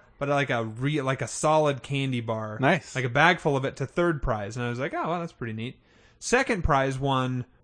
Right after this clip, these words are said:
Speaker 1: same, a bag of candy bars, and then a little docking station for an iPod or a, an M P three device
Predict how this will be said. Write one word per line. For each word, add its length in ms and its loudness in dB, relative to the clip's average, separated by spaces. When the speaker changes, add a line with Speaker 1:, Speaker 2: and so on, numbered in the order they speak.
Speaker 1:
same, 500 0
a 60 -8
bag 260 -2
of 80 -8
candy 320 0
bars, 460 2
and 260 -2
then 500 0
a 260 0
little 200 -2
docking 560 -2
station 460 -4
for 500 0
an 160 -6
iPod 1120 -2
or 200 0
a, 140 -4
an 120 -6
M 140 -4
P 160 -4
three 240 0
device 420 -2